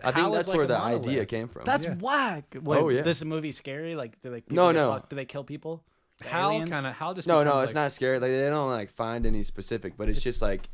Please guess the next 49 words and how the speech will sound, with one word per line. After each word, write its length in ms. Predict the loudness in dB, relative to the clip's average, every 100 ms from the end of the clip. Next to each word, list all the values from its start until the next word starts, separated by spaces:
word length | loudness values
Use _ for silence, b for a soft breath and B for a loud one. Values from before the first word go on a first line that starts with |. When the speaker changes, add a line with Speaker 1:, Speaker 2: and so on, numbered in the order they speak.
| -14
Speaker 2:
sentient 460 | -12 -6 -6 -2 -4
Speaker 1:
it's 100 | -2
Speaker 2:
A 160 | -2 -2
I. 200 | -4 -6
Speaker 1:
crazy. 420 | -2 -2 -2 -8 -18 -18
Speaker 2:
It's 100 | -10
like 160 | -10 -10
a 20 |
Speaker 1:
Yeah. 60 |
Speaker 2:
Terminator 400 | -10 -8 -8 -10
type 240 | -14 -18 -20
thing. 160 | -20 -20 _ _ _ _
But 120 | -12
anyway, 240 | -8 -8 -6
back 220 | -6 -8
to 80 | -10
Kardashev's 540 | -10 -10 -10 -12 -14
scale. 280 | -12 -14 -14
All 80 | -16
right, 140 | -18 -14
so 140 | -12
it 80 | -8
goes 160 | 0
Speaker 1:
Well, 80 | 4
Speaker 2:
up 60 | 4
Speaker 1:
that 80 | 4
Speaker 2:
to 40 |
Speaker 1:
is, 100 | 0
that 160 | 0 0
relates 360 | 0 -4 -8 -12
to 120 | -20
the 80 | -14
Kardashev 480 | -12 -12 -8 -8 -8
scale. 160 | -6
Speaker 2:
I 60 | -6
don't 80 | -4
know. 100 | -4
We 140 | -4
were 100 | -6
talking 300 | -4 -4 -4
about 220 | -2 -2
it. 120 | -2 -8
I 140 | -6 -6
was 160 | -6
gonna 160 | -6 -8
find 300 | -6 -6 -6
a 20 |
picture, 400 | -6 -10 -8 -10
like, 200 | -10 -12